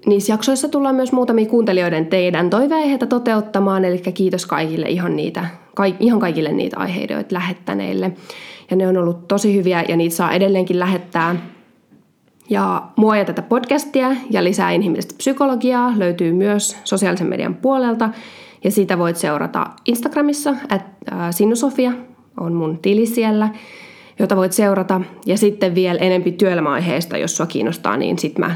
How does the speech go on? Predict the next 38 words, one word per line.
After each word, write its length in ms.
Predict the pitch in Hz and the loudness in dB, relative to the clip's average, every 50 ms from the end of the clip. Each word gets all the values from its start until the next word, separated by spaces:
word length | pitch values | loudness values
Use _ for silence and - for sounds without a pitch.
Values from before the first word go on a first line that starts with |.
| 170 - | -6 -6
keskustelen 580 | - 165 165 - 180 170 - 180 170 175 - - | -6 -6 -4 -6 -8 -8 -6 -4 -4 -4 -2 -2
ja 120 | 160 190 - - - - - - - - - | -2 -4 -4 -8 -14 -20 -20 -20 -12 -6 -2
laitan 220 | 185 185 175 190 | -2 0 0 0
jotain 180 | 185 180 175 180 | 0 0 0 0
sisältöikin 760 | 175 175 170 185 165 156 165 - 151 143 139 - - 147 139 | 0 0 0 -2 -2 -2 -2 -2 -2 -2 -2 -2 -2 -2 -2
niin 240 | 139 143 127 170 175 - - | -2 -2 -2 -4 -4 -2 0
LinkedInin 540 | 190 180 190 185 196 185 190 190 190 190 180 | 0 0 0 0 0 0 0 0 0 0 0
puolella. 420 | 175 156 139 151 147 - - - | -2 -2 -2 -2 -2 -2 -2 -2
Eli 120 | - 180 | -2 -4
jos 160 | 175 170 170 190 | -4 -4 -4 -4
oot 120 | 180 175 | -2 -2
itekin 320 | 214 - 269 254 - 247 | 0 -2 -2 -2 -2 -2
siellä, 260 | 226 233 - 240 226 226 | -2 -2 -2 -2 0 0
niin 160 | 240 226 196 | 0 0 0
voit 200 | 190 185 180 185 | -2 -2 -2 -2
painaa 260 | 185 180 175 175 175 175 175 | -2 -2 0 0 -2 -4 -6
Connect, 480 | - - 165 160 156 143 156 - - - - - - - | -6 -4 -2 -2 -2 -2 -4 -8 -12 -18 -16 -18 -16 -16
Sinisofia 680 | - - - - 185 180 180 165 165 160 165 - - 101 | -14 -6 -2 0 2 2 2 0 -2 -4 -6 -6 -6 -6
Savola. 520 | 175 - - 170 160 151 151 131 104 87 175 - - - - - - - - - - - | -4 -2 -2 -2 0 0 -2 -2 -2 -4 -6 -8 -12 -20 -20 -20 -20 -20 -20 -20 -18 -6
Se 140 | - - | 0 0
on 80 | 196 196 | 2 2
siis 200 | 190 196 180 170 | 2 2 2 2
mun 220 | 170 160 151 123 - - - - | 0 0 0 -2 -4 -8 -6 0
oikea 280 | - 220 226 226 240 220 | 0 2 2 4 4 4
nimi, 300 | 220 214 208 220 247 220 220 196 | 4 6 4 4 2 0 -2 -4
<laughs> 40 | |
Sinnu 340 | - - - 190 185 185 180 | -2 2 4 4 4 4 2
on 60 | 170 | 2
mun 180 | 160 143 147 156 | 0 0 0 2
lempinimi, 640 | 185 220 240 247 226 208 202 196 190 190 196 208 - - | 2 2 2 2 2 2 2 4 4 2 2 0 0 0
ja 80 | 160 | 0
jos 240 | 160 165 165 170 170 | 2 2 0 -2 -2
täällä 260 | - - - 143 151 | -2 -2 0 0 0
on 80 | 147 160 | -2 -2
siis 200 | - 190 165 165 | -2 -4 -4 -4
uusia 280 | 160 160 165 180 160 | -4 -4 -4 -4 -4
kuuntelijoita, 640 | 165 - 233 262 285 254 240 214 208 196 185 170 175 | -4 0 2 2 2 2 2 2 2 2 0 0 0
niin 240 | 170 160 156 170 180 | 0 0 0 -2 -2